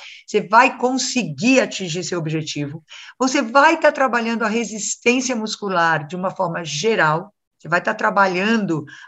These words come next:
é, o te-, os teus músculos do corpo todo,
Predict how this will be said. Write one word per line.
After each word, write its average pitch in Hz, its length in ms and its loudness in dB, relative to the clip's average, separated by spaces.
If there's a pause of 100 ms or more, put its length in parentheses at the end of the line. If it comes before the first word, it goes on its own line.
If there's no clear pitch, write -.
é, 160 240 -2
o 170 80 -2
te-, - 200 -14
os 156 160 -4
teus 208 280 2
músculos 196 840 -2
do 160 140 -6
corpo 180 360 -4
todo, 180 520 -2